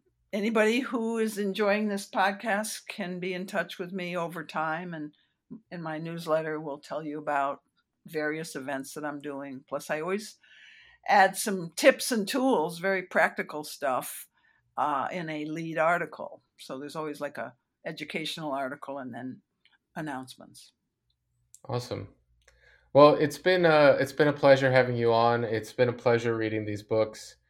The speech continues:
Speaker 2: Um, it's good to have, you, you know, your voice in the world, helping people with these, these very difficult issues, especially when it comes to relationships, not only with themselves, but with the people in their lives. So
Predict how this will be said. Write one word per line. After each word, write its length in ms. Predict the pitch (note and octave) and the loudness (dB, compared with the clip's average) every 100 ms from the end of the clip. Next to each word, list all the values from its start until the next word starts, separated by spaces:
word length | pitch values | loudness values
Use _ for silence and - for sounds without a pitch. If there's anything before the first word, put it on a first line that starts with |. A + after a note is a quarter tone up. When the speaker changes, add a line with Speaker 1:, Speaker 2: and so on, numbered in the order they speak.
| _ _ _ | _ _ _
Speaker 2:
Um, 520 | G#2+ G2+ G2+ G2+ G2+ G#2+ | -4 -2 -2 -6 -6 -8
it's 160 | - | -6
good 220 | - B2 A#2+ | 2 2 4
to 100 | A2+ | 4
have, 380 | A2+ A2 G#2+ - - | 6 6 4 -8 -8
you, 200 | A2+ A2 | -2 -2
you 60 | A#2+ | 0
know, 160 | A2 G2+ | 0 2
your 220 | G#2+ G#2+ | 0 0
voice 280 | G#2+ G2+ A2 | 0 0 -2
in 60 | |
the 80 | G2+ | -4
world, 320 | G#2 G#2 G#2 | 0 0 0
helping 320 | A#2+ G#2+ B2+ | 0 0 0
people 320 | A#2+ G#2+ G#2 G2 | -6 -6 -6 -6
with 140 | G2 | -6
these, 280 | G#2 G2 - _ _ _ _ _ | -8 -8 -14 _ _ _ _ _
these 140 | A#2+ A#2 | -8 4
very 340 | A#2+ A#2 A#2+ | 6 8 6
difficult 640 | A#2 G#2+ - G#2+ G2 - - | 2 -2 -2 0 0 0 -4
issues, 360 | G#2+ - G#2 F#2+ | -4 -4 -6 -6
especially 420 | - G2+ F#2 G2+ | -2 -2 -2 -4
when 120 | G2 | -2
it 120 | G2 | -2
comes 280 | - G2+ G2 | -2 -6 -6
to 320 | - G2 G2 G2 _ _ _ _ _ _ _ _ | -4 -2 -2 -4 _ _ _ _ _ _ _ _
relationships, 640 | A#2 A#2+ C#3 C#3 A#2+ G#2 | 6 8 8 4 -2 0
not 180 | A2+ A2 | 2 4
only 200 | A2+ A2+ | 4 2
with 160 | G#2 G2+ | -2 -2
themselves, 560 | G2+ - A2+ G#2+ F#2+ | -4 0 2 2 -2
but 340 | - G2+ F#2+ - | -6 -4 -4 -8
with 160 | G#2+ G2+ | -12 -12
the 60 | - | -12
people 340 | G#2 G2+ G2+ | -12 -8 -6
in 60 | G2 | -6
their 120 | G2 | -6
lives. 460 | G2+ G2+ G2 - - | -4 -4 -8 -14 -20
So 400 | - G2+ G2 | -6 -6 -6